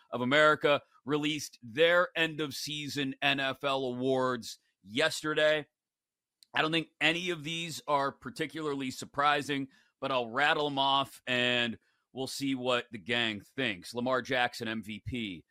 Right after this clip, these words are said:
Uh, C M C, Offensive Player of the Year. Myles Garrett, Defensive Player of the Year.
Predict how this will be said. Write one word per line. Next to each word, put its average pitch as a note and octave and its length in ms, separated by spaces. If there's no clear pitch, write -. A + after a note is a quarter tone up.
Uh, A2+ 240
C D3 320
M C3 120
C, C#3+ 420
Offensive C3 640
Player G#2 280
of F#2 60
the F2+ 80
Year. E2 380
Myles G#2 420
Garrett, B2+ 300
Defensive C3+ 640
Player G2+ 360
of G2 180
the F#2 60
Year. E2+ 300